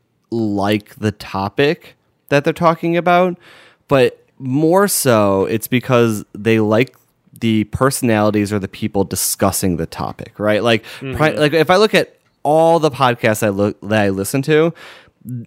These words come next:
Speaker 1: it's primarily the second one. And I think a big reason of that is, is that the first one, whatever the topic is that you're talking about, there are some really unique and really good ones that you can only get in certain areas. But there's other ones that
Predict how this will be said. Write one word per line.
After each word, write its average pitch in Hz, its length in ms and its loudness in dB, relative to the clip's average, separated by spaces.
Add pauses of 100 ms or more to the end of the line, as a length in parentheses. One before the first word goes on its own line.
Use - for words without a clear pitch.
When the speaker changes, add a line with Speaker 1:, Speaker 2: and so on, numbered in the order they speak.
Speaker 1:
it's 156 220 -2
primarily 180 680 2
the 110 100 2
second 104 420 -4
one. 67 360 -12
And 135 140 2
I 135 80 2
think 156 180 0
a 147 40 0
big 143 280 -2
reason 127 360 2
of 107 120 0
that 101 220 2
is, 117 360 2
is 101 140 -2
that 104 240 2 (220)
the 117 120 2
first 135 360 0
one, 98 280 -2
whatever 123 400 2
the 127 120 0
topic - 540 0
is 107 200 2
that 107 100 0
you're 80 100 -6
talking 107 300 -4
about, 135 320 2 (240)
there 131 180 2
are 143 540 2
some 110 480 0
really 117 400 2
unique 113 500 2
and 98 220 -2
really 113 160 4
good 110 180 0
ones 101 200 0
that 98 80 -2
you 90 60 -8
can 110 120 -6
only 110 180 0
get 107 160 -2
in 85 80 -6
certain 92 280 -4
areas. 95 420 -2 (240)
But 123 140 2
there's 127 160 0
other 165 260 0
ones 110 300 2
that 101 360 -2